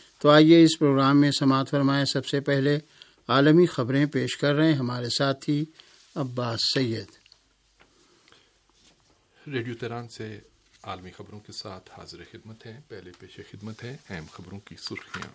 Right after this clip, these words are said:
Speaker 2: افغانستان کے دارالحکومت کابل پر ہونے والے راکٹ حملے میں کم سے کم آٹھ افراد ہلاک ہو گئے ہیں۔ ایران نے تین یورپی ملکوں برطانیہ، جرمنی اور فرانس سے مطالبہ کیا ہے کہ سیاسی الزام تراشی کے بجائے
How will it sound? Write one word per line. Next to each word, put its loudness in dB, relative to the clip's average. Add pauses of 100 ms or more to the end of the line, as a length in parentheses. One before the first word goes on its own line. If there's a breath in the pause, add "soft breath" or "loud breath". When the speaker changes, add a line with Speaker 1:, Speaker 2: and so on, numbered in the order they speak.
(1900 soft breath)
Speaker 2:
افغانستان 2
کے -2
دارالحکومت -2
کابل -2
پر -6
ہونے -4
والے -2
راکٹ -6
حملے 2
میں -2
کم -4
سے -8
کم -8
آٹھ -4
افراد -8
ہلاک -6
ہو -8
گئے -10
ہیں۔ -12 (1400 loud breath)
ایران 4
نے -2
تین 0
یورپی 0
ملکوں -4
برطانیہ، -2
جرمنی -2
اور -2
فرانس -8 (120)
سے -4
مطالبہ 2
کیا 0
ہے 2
کہ -8
سیاسی -2
الزام -2
تراشی -6
کے -8
بجائے 0